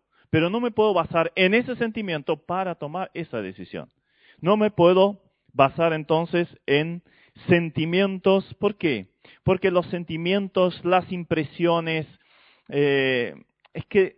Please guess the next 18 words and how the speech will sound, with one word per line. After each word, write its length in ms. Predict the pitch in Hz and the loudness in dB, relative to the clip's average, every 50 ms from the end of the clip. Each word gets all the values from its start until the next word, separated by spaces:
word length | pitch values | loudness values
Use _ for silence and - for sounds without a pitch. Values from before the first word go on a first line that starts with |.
| _ - | _ -10
las 160 | 170 180 - | -10 -6 0
produce 380 | - 190 190 226 240 - - 180 | 2 2 2 2 0 -4 -8 -12
nuestro 320 | - 175 190 190 - - 165 | -8 -6 -6 -6 -6 -8 -10
propio 340 | - 180 190 - 180 180 | -8 -8 -8 -6 -6 -6
ser. 320 | 170 - 202 214 180 113 - _ _ _ _ _ _ _ _ _ _ _ _ _ _ _ - | -6 -4 -4 -4 -4 -4 -8 _ _ _ _ _ _ _ _ _ _ _ _ _ _ _ 0
A 120 | 156 170 | 2 4
veces 280 | 185 214 202 190 175 175 | 4 4 2 0 -2 -4
inclusive 480 | 175 160 151 147 143 - 202 202 190 | -4 -2 -2 -2 0 4 6 6 6
porque 300 | 160 160 156 143 - 151 | 6 4 0 0 2 2
dormimos 520 | 139 135 139 135 135 151 160 156 147 143 143 | 2 2 2 0 -2 -4 -6 -4 -4 -4 -2
mal 320 | 147 165 190 202 208 190 | 0 0 2 2 2 0
o 80 | 165 151 | -2 -2
comimos 420 | - 143 147 165 175 170 165 160 | -4 -6 -8 -6 -4 -4 -4 -4
demasiado, 640 | 156 151 151 147 147 - - 185 190 196 202 196 185 | -4 -6 -6 -8 -8 -8 -6 -4 -4 -2 -4 -4 -6
tenemos 420 | - 156 151 160 165 165 156 - 156 | -8 -10 -10 -10 -10 -10 -12 -12 -12
impresiones, 580 | 139 120 135 135 135 - 180 190 196 196 180 - | -14 -12 -10 -12 -10 -6 -6 -6 -4 -6 -8 -10
sentimientos 640 | 156 147 131 - 139 151 160 175 180 190 180 - | -10 -10 -10 -10 -8 -8 -8 -8 -8 -8 -10 -10
y 200 | 143 135 127 120 | -10 -10 -10 -12